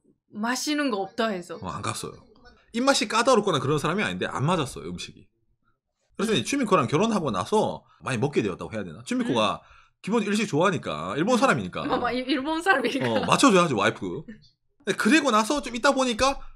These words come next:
Speaker 2: "야, 일본 음식은 진짜 단짠, 단짠이구나." 그러니까 일본 음식의 베이스가 거의 간장이거든요. 간장에 설탕 넣거나. 그러다 보니까 "단짠, 단짠이 향연이구나"를 결혼하고 나서야 알게 됐어요, 제가.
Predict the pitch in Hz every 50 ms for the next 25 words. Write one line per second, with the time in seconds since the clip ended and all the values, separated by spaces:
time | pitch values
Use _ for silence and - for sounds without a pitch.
0 | - - 123 127 135 175 196 226 226 254 254 240 226 208 202 185 180 214 240 233
1 | 175 117 98 82 80 - - _ _ _ _ _ - - 180 185 - 240 214 151
2 | 101 82 - - _ _ _ - - 165 190 190 - - 233 233 226 - - -
3 | 151 147 220 202 185 170 135 - 90 76 58 57 - 156 - - - - _ 175
4 | 190 202 240 269 302 285 254 233 208 - 208 175 - 143 131 - 139 139 113 127
5 | 135 127 - - 123 160 196 208 277 262 202 127 104 87 - 69 65 - - _
6 | _ _ _ _ _ - - 185 208 220 202 156 - 214 208 214 214 180 117 -
7 | - 85 - - _ _ _ - 277 285 233 165 127 - 190 143 92 85 - _
8 | - _ _ _ - - 165 175 165 - - 240 233 240 240 214 - - 135 131
9 | 156 180 170 165 165 - 226 240 240 220 185 156 135 135 123 110 117 185 160 107
10 | 80 - - - - _ _ - - 175 202 233 233 214 233 277 240 185 110 -
11 | 165 - 220 233 262 240 139 139 131 120 - 64 - - - - - - - -